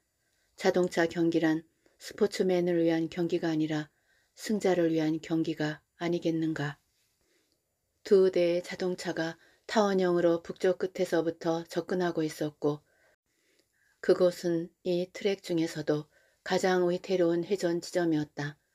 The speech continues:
아멘다리는 또 한 번 프랑스 선수의 얼굴을 흘낏 쳐다본 다음 핸들을 쥐고 있는 손에 힘을 주었다. 두 대의 자동차가 커브로 접근하기 시작하자 아멘다리는 엑셀레이터에서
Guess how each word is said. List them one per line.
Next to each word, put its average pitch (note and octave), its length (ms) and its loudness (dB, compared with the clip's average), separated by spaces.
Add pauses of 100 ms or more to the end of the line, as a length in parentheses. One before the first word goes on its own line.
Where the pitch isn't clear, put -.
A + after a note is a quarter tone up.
(400)
아멘다리는 F3 920 2
또 G3+ 80 0
한 F#3 200 -2
번 E3 260 -4 (100)
프랑스 G3 380 -2
선수의 F#3 400 2
얼굴을 E3+ 560 2
흘낏 F#3 320 -4
쳐다본 F#3 420 -6
다음 D3+ 260 -4 (760)
핸들을 F#3 500 2
쥐고 F3+ 340 0
있는 E3 280 0
손에 D#3+ 420 -4 (160)
힘을 G3 260 -6
주었다. D3+ 520 -8 (760)
두 F#3+ 180 4
대의 F3+ 220 4
자동차가 F3 920 -4
커브로 F3+ 400 2
접근하기 E3+ 540 -2
시작하자 D#3+ 680 -6 (300)
아멘다리는 E3 800 0 (640)
엑셀레이터에서 E3 1120 0